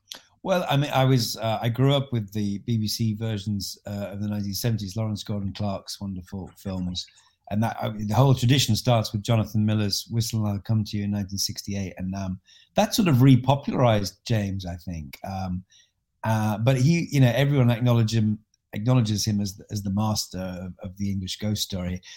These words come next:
And it's, it's just a particular, it's a formula, really, isn't it? I mean, he, he just knows how to do it. And ideally,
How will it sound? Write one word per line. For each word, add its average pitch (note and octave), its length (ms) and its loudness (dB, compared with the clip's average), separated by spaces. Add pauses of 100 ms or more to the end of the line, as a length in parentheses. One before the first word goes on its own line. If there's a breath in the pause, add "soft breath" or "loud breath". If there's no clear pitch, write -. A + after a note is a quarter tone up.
(180 loud breath)
And B2+ 100 6
it's, C3+ 200 4
it's F#3+ 140 2
just A#3+ 180 2
a A3 60 4
particular, D3 840 2 (240)
it's C3 140 -2
a D#3 60 4
formula, D#3+ 600 2
really, A2 300 0
isn't A#2+ 180 0
it? G#2+ 80 2
I G#2 80 -2
mean, B2 160 6
he, B2 280 4 (220 loud breath)
he C3+ 140 6
just C3+ 420 0 (140)
knows B2+ 360 6
how B2 160 6
to A2+ 120 -4
do G#2 220 4
it. B2+ 260 -4 (380 soft breath)
And A2+ 400 4 (1160)
ideally, B2 1000 4